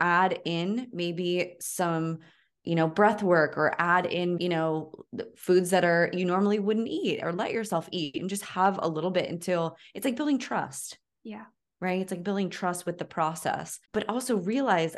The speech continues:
Speaker 1: how your thoughts affect what you're eating and how it metabolizes in your body. So if you're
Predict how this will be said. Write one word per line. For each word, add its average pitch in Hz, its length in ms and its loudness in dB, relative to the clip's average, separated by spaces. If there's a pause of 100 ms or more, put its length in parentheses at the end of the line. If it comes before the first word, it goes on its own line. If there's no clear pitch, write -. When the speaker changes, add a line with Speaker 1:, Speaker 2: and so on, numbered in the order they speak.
Speaker 1:
how 180 640 0 (420)
your 170 240 -2
thoughts - 880 0 (180)
affect 170 760 -2 (360)
what 156 440 0
you're 165 180 2
eating 160 300 0
and 160 100 -4
how 160 160 2
it 143 80 0
metabolizes 147 680 -6
in 147 80 -2
your 135 80 0
body. 123 360 2 (960)
So 175 420 4
if 185 160 0
you're 208 420 2